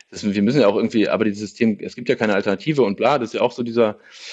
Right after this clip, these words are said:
diese Sozialisierung, die wir alle innehaben, so, es geht nur so mit, äh, kapitalistischer Demokratie und so und sozialer Marktwirtschaft der sogenannten. Ähm, genau, und das, das ist so das Schwierige, finde ich,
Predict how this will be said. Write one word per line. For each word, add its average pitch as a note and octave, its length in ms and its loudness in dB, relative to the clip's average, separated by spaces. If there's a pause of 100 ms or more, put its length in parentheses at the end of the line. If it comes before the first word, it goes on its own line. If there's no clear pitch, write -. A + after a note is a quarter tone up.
(400)
diese B2+ 180 6
Sozialisierung, C3+ 680 4
die C#3+ 120 2
wir A#2 100 6
alle C3 140 4
innehaben, D#3+ 600 2
so, C#3+ 120 6
es A#2 160 0
geht D#3 240 4
nur D#3 160 4
so D3+ 240 4
mit, C3 340 0
äh, A2 220 -8 (120)
kapitalistischer C3+ 720 0
Demokratie C3+ 640 0
und C#3 140 2
so D#3+ 320 2 (720)
und G#2+ 100 -2
sozialer B2 360 2
Marktwirtschaft C#3+ 600 0
der D3 80 6
sogenannten. D3+ 760 0
Ähm, A#2+ 760 4 (140)
genau, C3 280 2
und - 260 -4
das, - 260 -2 (240)
das - 280 -4
ist - 360 -12
so G#2+ 220 -2
das G2+ 300 -2
Schwierige, A#2+ 760 0
finde A2+ 360 2
ich, D#3 220 -6